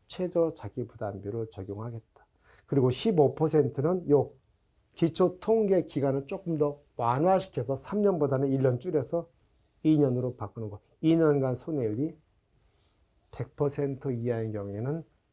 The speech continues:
십오 퍼센트를 적용을 시켜야 되겠다. 요건 제 핵심 문제집에 많이 실어놨어요. 푸시-, 풀어보시면 쉬워요.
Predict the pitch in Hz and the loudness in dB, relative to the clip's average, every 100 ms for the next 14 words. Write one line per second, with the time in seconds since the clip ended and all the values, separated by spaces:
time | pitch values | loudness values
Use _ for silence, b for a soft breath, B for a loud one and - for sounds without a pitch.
0 | _ - - 185 160 123 110 - 113 107 | _ -20 -10 -6 -2 -4 -6 -14 -14 -14
1 | 107 - 117 135 160 160 156 117 110 110 | -14 -14 -6 -2 -2 -6 -10 -10 -8 -10
2 | - - 120 110 107 - - _ _ 147 | -14 -20 -20 -20 -20 -20 -20 _ _ 2
3 | 139 160 156 135 143 - 147 123 113 107 | 4 2 0 -6 -6 -8 -6 -4 -6 -4
4 | 117 110 98 104 101 - 165 139 95 - | -6 -6 -8 -10 -12 -10 -8 -8 -12 -16
5 | 101 - 151 - 180 139 113 113 110 - | -18 -16 -20 -8 -4 -2 -2 -4 -10 -4
6 | 180 135 120 180 | 0 0 -2 -8